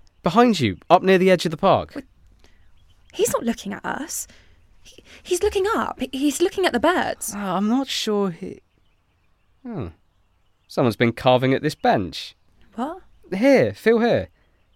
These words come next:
Speaker 1: Look, you can see him. It's a tally scratched into the wood.
Speaker 2: Where?
Speaker 1: Here. It's like what prisoners do on their cell walls, you know, days inside.
Speaker 2: What number are they on?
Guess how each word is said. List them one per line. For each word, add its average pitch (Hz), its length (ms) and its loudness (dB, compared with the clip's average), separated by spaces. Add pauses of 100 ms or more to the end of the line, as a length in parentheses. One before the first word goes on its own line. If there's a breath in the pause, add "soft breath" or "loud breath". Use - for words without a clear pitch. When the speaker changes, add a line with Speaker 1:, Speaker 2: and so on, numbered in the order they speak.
(260)
Speaker 1:
Look, 269 140 4
you 147 80 4
can 147 140 0
see 277 220 0
him. 92 280 2 (540)
It's - 140 -4
a 160 100 -2 (260)
tally 127 480 0
scratched - 480 2
into 170 200 0
the 180 100 -2
wood. 175 320 -2 (480 loud breath)
Speaker 2:
Where? 285 380 -4 (240)
Speaker 1:
Here. 269 340 2 (320)
It's - 400 -4 (120)
like 151 120 6
what 151 160 4
prisoners 165 420 4
do 165 180 6
on 156 80 6
their 160 120 4
cell 180 300 4
walls, 180 380 6
you 107 60 -2
know, 104 120 -2 (180)
days 139 340 8
inside. 127 600 0 (1200 soft breath)
Speaker 2:
What 311 180 0
number 320 260 0
are 196 40 -4
they 185 160 -8
on? 175 260 -12